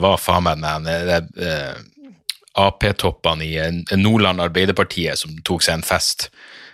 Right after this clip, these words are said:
samme dagen som fuckings byen stengte ned. Det er bare så nydelig, fordi de er, de er jævla sjælløse dildoene stemte ned rusreformen. Og det er klart, da må de ruse seg,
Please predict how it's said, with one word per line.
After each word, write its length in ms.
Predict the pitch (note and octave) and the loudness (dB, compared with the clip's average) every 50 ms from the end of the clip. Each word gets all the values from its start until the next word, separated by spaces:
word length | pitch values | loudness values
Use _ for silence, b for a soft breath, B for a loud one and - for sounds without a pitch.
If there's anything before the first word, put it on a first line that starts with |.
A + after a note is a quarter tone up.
| B B | B B
samme 320 | - - G#2+ G2 G2+ G2 E2+ | 0 2 2 2 2 2 4
dagen 360 | F2 F2 F2+ F2 D#2+ D#2+ D#2+ | 4 4 4 4 0 -2 -6
som 200 | - - D#2+ D2+ | -4 -6 -6 -4
fuckings 320 | - - E2+ D#2+ E2+ E2+ E2 | -4 -4 -4 -4 -4 -4 -2
byen 240 | E2 F2+ E2+ E2 E2 | 0 0 2 2 0
stengte 360 | - - E2 E2 - - - | 0 0 0 -2 -2 -2 -2
ned. 240 | E2 E2+ F2+ E2 C#2 E2 | 0 0 0 0 0 2
Det 100 | F#2 G#2 | 2 4
er 40 | G2 | 4
bare 120 | G2+ F#2+ - | 4 2 2
så 240 | - - - G2+ F#2 | 0 0 0 0 0
nydelig, 360 | F2+ F2+ F#2 G2 E2 D#2+ D#2+ | 0 0 0 0 0 -2 -4
fordi 160 | - - F#2+ F#2+ | -2 -2 0 2
de 80 | G2+ | 2
er, 420 | G#2 G#2 G#2 - - - - - _ _ B B B B B B B | 2 2 0 -4 -6 -14 -20 -20 _ _ B B B B B B B
de 120 | - G#2+ | 0 0
er 80 | G#2 G2 | 0 0
jævla 480 | F2+ - A#2+ A2+ A2+ B2+ A#2 G#2 E2+ - | 0 0 2 2 2 2 0 0 2 2
sjælløse 560 | - - G2+ F#2 G2 F#2+ F#2 F2 - F#2 E2 D#2+ | 4 4 4 2 2 2 0 -2 -2 -4 -4 0
dildoene 400 | F#2+ F#2 F#2 E2+ D#2+ D#2 D#2+ - | 0 0 0 0 -2 -2 -2 -2
stemte 400 | - - G#2 G2 F#2 - F#2+ F2+ | 0 0 0 -2 -2 -2 -2 0
ned 300 | F2+ F#2+ F#2 F2 E2 E2 | 2 2 2 2 2 0
rusreformen. 680 | F2 - - G2+ F2+ - - E2 D#2 D2+ - - - | 0 0 0 0 0 0 0 -2 -2 -2 -6 -6 -2
Og 120 | G#2 F3 | 2 2
det 100 | G#3 A#3 A#3 | 4 4 2
er 80 | - - | 2 2
klart, 200 | A#3 A3 - - G#2+ | 2 2 2 0 -2
da 40 | G#2+ | -2
må 120 | E3+ E3+ | 0 0
de 200 | B2+ G#2 G2+ F#2+ F2 | 0 0 0 0 0
ruse 280 | F2 F#2 F#2 - - | 0 0 0 0 0
seg, 240 | - - C#2+ C#2 - | 0 0 0 -2 -4